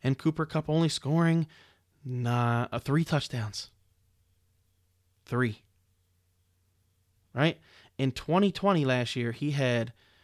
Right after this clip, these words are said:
three, four, five, six, seven, eight, ten, thirteen red zone targets. He had thirteen red zone targets in twenty twenty.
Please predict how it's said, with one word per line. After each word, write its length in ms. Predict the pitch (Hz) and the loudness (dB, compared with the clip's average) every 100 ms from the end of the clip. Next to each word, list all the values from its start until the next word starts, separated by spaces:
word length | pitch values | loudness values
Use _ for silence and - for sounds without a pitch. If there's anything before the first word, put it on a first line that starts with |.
| _ _ _ _ _ _ _ _ _ _ _ _ _ _ _ | _ _ _ _ _ _ _ _ _ _ _ _ _ _ _
three, 560 | - - 156 170 143 | -14 -6 -2 0 -2
four, 320 | 120 160 156 139 | -4 -6 -6 -4
five, 800 | 135 135 123 87 67 71 - - _ - | -2 -2 -2 -6 -8 -12 -16 -20 _ -12
six, 300 | - 123 - | -10 -8 -6
seven, 280 | 127 117 - - | -6 -6 -10 -8
eight, 220 | 131 - _ _ | -8 -10 _ _
ten, 580 | - 170 170 147 120 110 - _ _ _ _ _ _ _ _ _ _ _ _ _ | -2 2 4 2 0 -4 -10 _ _ _ _ _ _ _ _ _ _ _ _ _
thirteen 880 | 175 185 - - 196 208 214 208 190 - | 0 0 -2 -6 0 2 2 2 -2 -4
red 240 | 131 151 | 0 0
zone 240 | 147 147 135 | 2 0 0
targets. 680 | 135 117 - - - - - - - | 0 0 -2 -10 -10 -10 -16 -20 -16
He 80 | 147 | -12
had 100 | 123 _ | -12 _
thirteen 580 | 202 233 - - 185 175 | 0 0 -2 -2 0 2
red 220 | 160 156 | 2 0
zone 220 | 151 143 | 0 -2
targets 440 | 131 139 123 117 - | -2 -2 -2 -4 -8
in 180 | 120 120 | -8 -8
twenty 340 | - 123 117 | -6 -6 -6
twenty. 360 | - 113 95 | -8 -12 -12